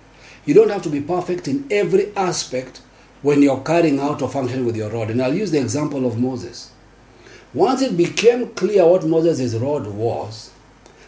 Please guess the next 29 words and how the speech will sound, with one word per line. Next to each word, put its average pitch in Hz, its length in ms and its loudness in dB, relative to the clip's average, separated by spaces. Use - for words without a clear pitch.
Moses 226 540 6
had 160 260 -8
highlighted 143 720 -2
some 143 480 -4
areas 156 580 4
in 156 160 4
his 135 160 0
argument 151 720 0
which 165 240 0
were 156 120 -2
his 123 220 -2
weakness. 131 540 -8
And 123 120 -4
one 202 140 6
of 233 140 6
the 170 60 4
areas 185 360 4
he 135 60 -4
had 127 160 -2
li-, 135 80 -2
highlighted 131 840 -2
was 139 420 -2
his 143 240 -2
ability 160 460 2
to 180 100 -6
communicate, 135 680 0
speech, - 720 -8
to 156 140 -6
speak. - 420 -12